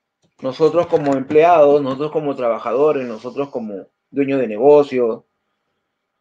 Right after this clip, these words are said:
como gerencia general, como directorio, tenemos una manera de hacer las cosas y tenemos una manera de generar el trabajo y de que él se vaya realizando vez a vez.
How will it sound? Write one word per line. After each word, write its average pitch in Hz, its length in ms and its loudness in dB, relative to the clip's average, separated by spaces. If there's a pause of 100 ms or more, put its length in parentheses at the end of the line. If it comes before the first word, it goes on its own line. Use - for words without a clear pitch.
(140)
como 127 260 -6
gerencia 135 440 0
general, 127 1080 -2
como 107 280 -8
directorio, 123 800 0 (880)
tenemos 233 400 0
una 240 160 2
manera 180 380 2
de 151 80 4
hacer 170 180 -4
las 151 140 -6
cosas 151 680 -2 (340)
y 139 100 -8
tenemos 160 300 -4
una 196 140 -2
manera 160 640 -2 (200)
de 135 120 -4
generar 147 640 -2 (760)
el 127 160 -6
trabajo 160 600 2
y 139 120 -2
de 131 140 -2
que 151 100 -2
él 151 80 -2
se 151 120 -4
vaya 147 260 4
realizando 143 760 -4 (300)
vez 143 220 -2
a 135 60 -2
vez. - 380 -8